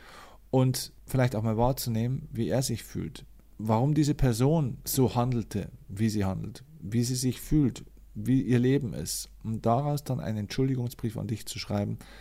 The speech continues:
kann ein unglaublich kraftvolles Ritual sein. Aber wie gesagt, natürlich absolut fortgeschrittenen Modus.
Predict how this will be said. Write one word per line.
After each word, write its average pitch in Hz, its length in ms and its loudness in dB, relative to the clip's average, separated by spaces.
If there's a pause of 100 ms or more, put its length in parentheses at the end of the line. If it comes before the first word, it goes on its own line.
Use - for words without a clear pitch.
(120)
kann 104 180 -2
ein 95 100 -2
unglaublich 117 600 0
kraftvolles - 640 -4
Ritual 101 340 -2
sein. - 180 -4
Aber 139 240 4
wie 139 80 2
gesagt, 160 420 -2 (220)
natürlich 113 480 -4
absolut - 600 -2
fortgeschrittenen - 720 0
Modus. - 380 -12